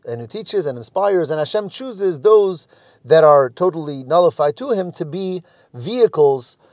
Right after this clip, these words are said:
through which Hashem expresses himself to us. But for us to go ahead and create something new, and this is gonna be our vehicle, and especially when that becomes, that goes to the next step that we serve it,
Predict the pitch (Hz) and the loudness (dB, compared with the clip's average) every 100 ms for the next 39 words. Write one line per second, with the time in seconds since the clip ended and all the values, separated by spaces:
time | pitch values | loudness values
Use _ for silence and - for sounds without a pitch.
0 | _ _ - 185 190 180 180 175 156 160 | _ _ -8 -4 4 4 4 0 0 -2
1 | 156 135 147 143 - 123 123 127 117 - | -2 -4 -4 -4 -6 -12 -6 -4 -4 -4
2 | 120 113 - - _ _ - 151 180 185 | -2 -4 -6 -20 _ _ 0 2 4 2
3 | - 160 185 175 165 139 151 180 - 170 | 2 2 4 4 2 -4 -6 -6 -4 -8
4 | 156 156 247 226 160 247 - 185 170 170 | -8 -10 -6 -4 -4 -6 -10 -8 -8 -8
5 | 151 170 156 - _ _ 190 220 170 180 | -10 -12 -12 -16 _ _ 2 2 2 -4
6 | 160 - 139 135 131 127 120 - 156 160 | -6 -4 -4 -2 -6 -8 -16 -10 -6 -6
7 | 151 139 139 135 151 - 139 135 147 131 | -8 -6 -4 -2 -4 -4 -10 -6 -6 -6
8 | 113 127 139 - 127 160 175 - 135 127 | -8 -4 -4 -4 -10 -10 -8 -4 -4 -6
9 | 113 110 320 320 208 196 | -10 -12 -6 0 2 2